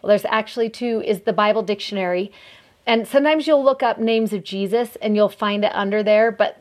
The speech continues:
firstborn has its own, um, little section in the Bible Dictionary and also in the Guide to the Scriptures. So under Study Helps on your, um, L D S Gospel Library app,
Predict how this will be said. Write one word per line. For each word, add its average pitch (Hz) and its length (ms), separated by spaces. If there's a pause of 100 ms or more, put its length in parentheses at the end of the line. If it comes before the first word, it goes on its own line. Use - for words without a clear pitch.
firstborn 294 580
has 214 220
its 214 200 (100)
own, 214 460 (500)
um, 202 320
little 220 300
section 226 560
in 226 260
the 233 60
Bible 220 260
Dictionary 247 560 (100)
and 240 380
also 226 540
in 220 560 (100)
the 220 80
Guide 196 380
to - 80
the 190 100
Scriptures. - 580 (300)
So - 260
under 262 280
Study 262 500
Helps 202 480 (140)
on 202 320
your, 190 460 (440)
um, 180 300 (180)
L 214 160
D 208 140
S 202 180
Gospel 190 420
Library 180 600
app, 175 400